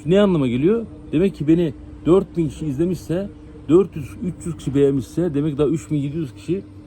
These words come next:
sadece izlemiş. Ya beğenir misiniz beni arkadaşlar? Bir beğeni verin ama bedavadan bir beğeni verin beni. Ben size burada bir bira ısmarlayacağım, söz.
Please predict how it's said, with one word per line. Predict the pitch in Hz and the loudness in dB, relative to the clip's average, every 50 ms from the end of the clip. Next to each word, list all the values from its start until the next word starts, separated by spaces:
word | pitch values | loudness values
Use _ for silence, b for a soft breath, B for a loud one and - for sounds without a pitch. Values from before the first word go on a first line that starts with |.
| - - - - | -20 -20 -18 -6
sadece | - 135 120 110 123 | -2 -2 -2 0 -2
izlemiş. | 120 110 95 101 87 87 78 - - - - - - - - - - - - - - - - - - | -4 -4 -4 -4 -4 -4 -6 -10 -16 -18 -20 -20 -20 -20 -20 -20 -20 -20 -20 -20 -20 -20 -20 -12 -10
Ya | 107 104 90 - 90 | -8 -8 -8 -2 2
beğenir | 127 143 156 170 185 | 4 4 4 4 2
misiniz | 180 170 - 180 165 151 | 0 -2 -2 -2 -2 0
beni | 160 151 | -2 -2
arkadaşlar? | 143 143 135 143 131 - - 147 139 - - - | -2 -4 -4 -6 -8 -6 -8 -10 -10 -8 -10 -10
Bir | - 107 | -6 -2
beğeni | 104 107 - 95 | -2 -2 0 -2
verin | 80 76 | -2 -2
ama | 151 151 143 131 | -4 -4 0 2
bedavadan | 170 175 185 185 180 165 170 170 156 | 4 4 6 4 4 4 2 0 4
bir | 147 | 4
beğeni | 165 160 156 156 | 4 4 4 2
verin | 143 117 101 92 | 2 0 0 -2
beni. | 92 85 85 82 - - | -2 -4 -6 -8 -8 -4
Ben | - 165 180 | -2 -2 -2
size | 156 151 165 160 | -2 -2 -2 -2
burada | 156 147 156 | 0 0 0
bir | 151 147 139 | 0 0 0
bira | 151 156 151 | 0 0 0
ısmarlayacağım, | 123 - - 101 92 82 87 82 - | -2 -2 -4 -6 -6 -6 -10 -10 -6
söz. | - 123 117 | -4 -4 -4